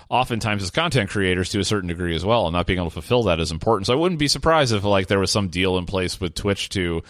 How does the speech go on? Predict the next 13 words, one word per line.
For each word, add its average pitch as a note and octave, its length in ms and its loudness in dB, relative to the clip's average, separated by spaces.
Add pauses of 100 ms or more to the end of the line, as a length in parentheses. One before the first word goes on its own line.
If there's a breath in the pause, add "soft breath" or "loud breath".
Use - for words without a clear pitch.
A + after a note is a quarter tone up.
(160 loud breath)
stop C#3+ 320 0
that, A#2+ 160 2
because A2+ 220 0
I B2+ 140 0
was D3+ 140 -2
trying F#3+ 260 0
to D3 60 0
think C3+ 280 -6
back, C3+ 240 0
and B2 80 0
I D3 80 2
cannot D3 340 0
remember G#2 680 2